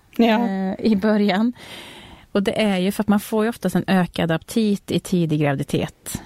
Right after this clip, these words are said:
Speaker 2: på grund
Speaker 1: Mm.
Speaker 2: av de här hormonerna som ökar i produktion. Eh,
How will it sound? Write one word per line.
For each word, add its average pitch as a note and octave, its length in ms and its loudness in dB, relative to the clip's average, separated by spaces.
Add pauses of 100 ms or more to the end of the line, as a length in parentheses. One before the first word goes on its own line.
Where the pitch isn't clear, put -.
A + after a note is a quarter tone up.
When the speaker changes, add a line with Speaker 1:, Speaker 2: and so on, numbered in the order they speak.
(140)
Speaker 2:
på - 120 0
grund E3+ 140 6
Speaker 1:
Mm. F#3+ 140 4
Speaker 2:
av E3+ 80 0
de E3 120 2
här D#3 120 2
hormonerna E3 640 2
som E3+ 360 0
ökar E3 420 -2
i D3 60 2
produktion. G3 640 0 (920)
Eh, F3 420 2